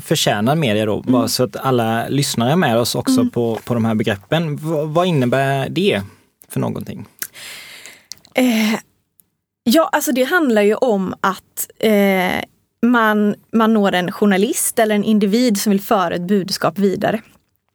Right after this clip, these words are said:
Speaker 2: Eh, egentligen. Att man förpackar någonting på ett vis att jag vill tala om det vidare. Eh, backar man ett par år så handlar det ju om journalister som skrev, eh, innehållet i tidningarna i artiklar eller notiser eller talar om någonting. Idag handlar det om att nå kanske individerna genom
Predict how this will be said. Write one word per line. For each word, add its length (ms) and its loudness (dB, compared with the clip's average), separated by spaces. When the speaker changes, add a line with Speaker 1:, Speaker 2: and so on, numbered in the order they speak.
Speaker 2:
Eh, 500 2
egentligen. 640 -2
Att 380 -6
man 180 2
förpackar 560 -4
någonting 460 0
på 100 -4
ett 100 -6
vis 260 0
att 120 -2
jag 200 2
vill 280 -4
tala 300 0
om 280 2
det 200 -2
vidare. 500 0
Eh, 180 2
backar 400 -2
man 140 2
ett 100 -6
par 120 2
år 180 0
så 100 -4
handlar 260 2
det 60 2
ju 80 2
om 80 0
journalister 640 0
som 180 -2
skrev, 460 -2
eh, 340 0
innehållet 520 2
i 60 -2
tidningarna 560 0
i 80 2
artiklar 540 -2
eller 200 0
notiser 560 -2
eller 200 -2
talar 280 -2
om 120 -2
någonting. 360 0
Idag 180 2
handlar 220 0
det 40 -2
om 100 -2
att 140 -6
nå 160 0
kanske 300 -4
individerna 680 0
genom 320 -2